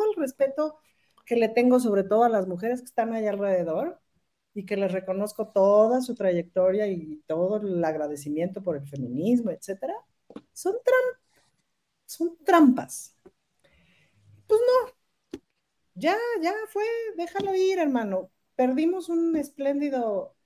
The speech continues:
presidente del Senado, lástima. Está, hubiera estado padre, hubiera estado padre apostar a la unidad. Ya nomás, ya no sé si rezarle a Sandante Delgado o qué. Que, ¿cómo dice mi mujer? Dice,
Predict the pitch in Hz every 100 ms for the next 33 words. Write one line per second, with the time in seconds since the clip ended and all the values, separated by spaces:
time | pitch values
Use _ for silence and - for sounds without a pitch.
0 | _ _ _ 233 226 240 240 254 254 214
1 | 190 180 170 170 151 - 196 - 165 147
2 | - - 208 - 247 269 311 302 277 247
3 | 240 175 151 160 226 262 262 240 226 214
4 | 202 214 208 165 - 190 196 196 190 160
5 | - 180 196 233 269 339 262 - _ _
6 | _ _ _ _ - 285 370 359 339 330
7 | - - - - - 285 311 302 285 285
8 | 269 208 226 226 240 226 196 185 190 190
9 | 190 185 208 220 240 247 247 240 240 233
10 | - _ _ _ _ _ _ - - _
11 | 214 220 - 311 415 - _ _ _ _
12 | _ _ _ _ _ _ _ 240 233 226
13 | 220 214 214 208 277 302 294 269 269 220
14 | 190 180 220 254 233 233 - 226 220 226